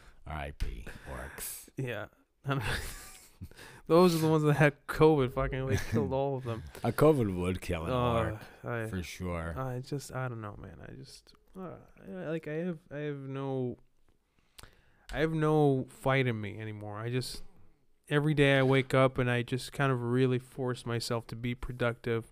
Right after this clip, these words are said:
Speaker 2: But, yeah, I don't know, you're just sitting on all these ideas and you just can't do any of them. And
Speaker 1: Sure.
Speaker 2: you're like, whip-,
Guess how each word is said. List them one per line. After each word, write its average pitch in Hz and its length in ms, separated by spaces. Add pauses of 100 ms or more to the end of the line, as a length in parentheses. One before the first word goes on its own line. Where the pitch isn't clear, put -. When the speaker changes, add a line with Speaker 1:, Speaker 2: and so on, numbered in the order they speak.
(920)
Speaker 2:
But, 117 360 (100)
yeah, 117 220
I 104 40
don't 101 100
know, 117 60
you're 135 140
just 143 240
sitting 143 320
on 131 100
all 131 160
these 131 220
ideas 123 520
and 120 180
you 120 180
just 120 240
can't 123 280
do 117 220
any 127 240
of 123 140
them. 123 260
And 113 80
Speaker 1:
Sure. 113 140
Speaker 2:
you're 139 280
like, 123 200
whip-, 143 240